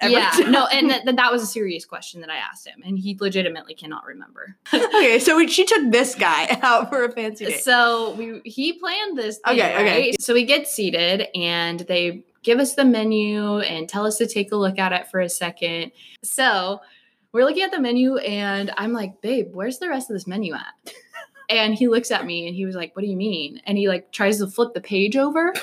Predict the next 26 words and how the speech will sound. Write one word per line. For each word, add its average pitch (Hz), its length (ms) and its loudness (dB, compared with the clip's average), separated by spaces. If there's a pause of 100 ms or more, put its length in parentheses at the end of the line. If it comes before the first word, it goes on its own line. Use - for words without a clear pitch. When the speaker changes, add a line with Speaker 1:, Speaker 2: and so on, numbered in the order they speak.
(160)
Speaker 1:
<laughs> - 260 -10
Speaker 2:
and 220 140 4
there's 226 180 4
no 240 160 6
second 196 360 -4
page. - 540 -6
It's 220 160 4
just 240 180 2
one 208 500 2
page 180 380 0
of 165 80 -4
a 160 40 -6
menu. 156 520 -6 (140)
Speaker 1:
Okay. 190 160 -6
Speaker 2:
And 208 160 4
it's, 202 140 2
like, 196 260 0
decked 208 260 0
out 196 200 4
in 175 60 -4
hearts 160 300 -4
and 123 100 -12
stuff. - 340 -12 (460)
I'm 226 120 2
like, 208 300 0 (540)
"Babe, 180 280 0